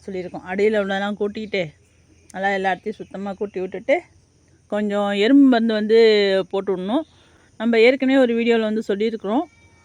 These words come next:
அ, மாசத்துக்கு ரெண்டு டைம் வந்து எறும்பு மருந்து வந்து போட்டு விடுறது. நம்ம கூட்டிட்டு, அ, காஞ்ச மண்ணுல வந்து கலந்து, ஒரு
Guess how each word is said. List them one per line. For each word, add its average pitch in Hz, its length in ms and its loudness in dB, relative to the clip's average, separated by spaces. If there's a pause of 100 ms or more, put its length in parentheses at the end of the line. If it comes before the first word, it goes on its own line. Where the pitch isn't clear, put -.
(160)
அ, 185 40 -14 (140)
மாசத்துக்கு 262 500 -2
ரெண்டு 226 160 -2
டைம் 233 220 -2
வந்து 220 240 -4 (540)
எறும்பு 247 380 4
மருந்து 208 240 -2
வந்து 202 240 -2 (340)
போட்டு 208 240 -2
விடுறது. 175 320 -4 (360)
நம்ம 170 220 -6 (100)
கூட்டிட்டு, 254 360 -6 (880)
அ, 202 60 -8 (240)
காஞ்ச 247 240 2 (100)
மண்ணுல 233 380 2
வந்து 233 160 -2 (260)
கலந்து, 226 400 -2 (1600)
ஒரு 208 200 -6